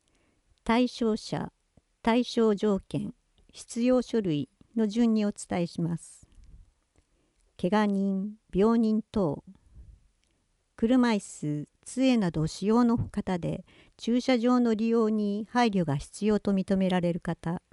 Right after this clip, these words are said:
診断書の写し、駐車場の利用に配慮が必要な理由、および車椅子、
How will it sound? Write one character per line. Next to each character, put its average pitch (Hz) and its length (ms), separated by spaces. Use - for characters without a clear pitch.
診 254 380
断 240 240
書 233 160
の 175 100
写 - 200
し、 160 400
駐 247 260
車 247 160
場 247 220
の 240 160
利 214 100
用 233 180
に 214 400
配 233 240
慮 180 120
が 156 120
必 - 260
要 190 220
な 190 140
理 175 200
由、 175 300
お 214 60
よ 208 160
び 170 400
車 240 360
椅 214 80
子、 - 440